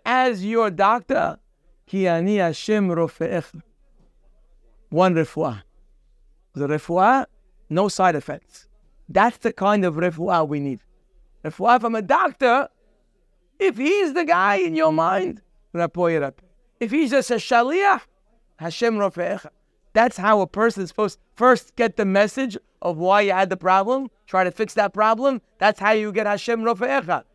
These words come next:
How do you get Hashem rofe'echa? Go back to the reason why you got that issue. Go fix it. You have a spiritual problem. You're getting too angry. You're not Shomer Shabbat.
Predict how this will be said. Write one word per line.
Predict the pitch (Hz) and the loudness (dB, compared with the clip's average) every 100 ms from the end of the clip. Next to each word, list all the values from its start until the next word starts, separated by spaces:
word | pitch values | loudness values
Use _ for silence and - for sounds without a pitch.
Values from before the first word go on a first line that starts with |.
| _ | _
How | 220 | -2
do | |
you | 247 | 0
get | 247 | 0
Hashem | 220 - 233 | 0 0 -2
rofe'echa? | 214 185 185 170 185 202 _ _ | -2 -2 -4 -4 -8 -10 _ _
Go | 240 | 0
back | 214 254 269 | 2 2 2
to | 277 | 0
the | 262 | -4
reason | 254 294 226 202 151 _ | -2 -2 -2 -4 -6 _
why | 190 247 | 0 2
you | 247 247 | 2 2
got | 247 247 | 2 2
that | 254 | 0
issue. | 311 285 240 156 - _ | -2 -4 -4 -4 -8 _
Go | 302 - | 2 2
fix | 370 359 - | 0 -2 0
it. | 247 - _ _ | 0 -2 _ _
You | 277 | -2
have | |
a | 285 | 0
spiritual | - - 349 311 330 330 | -2 -2 -2 -2 -2 -2
problem. | - 330 330 302 233 - _ | 0 2 2 2 0 -2 _
You're | 254 | -6
getting | 262 175 294 | -2 -2 -2
too | 302 | -2
angry. | 320 349 349 294 196 - - | -2 -2 -2 -2 -4 -8 -6
You're | 302 | 0
not | 240 | 0
Shomer | 262 311 330 | 2 -2 -2
Shabbat. | 302 294 285 - 277 | 0 0 0 0 -2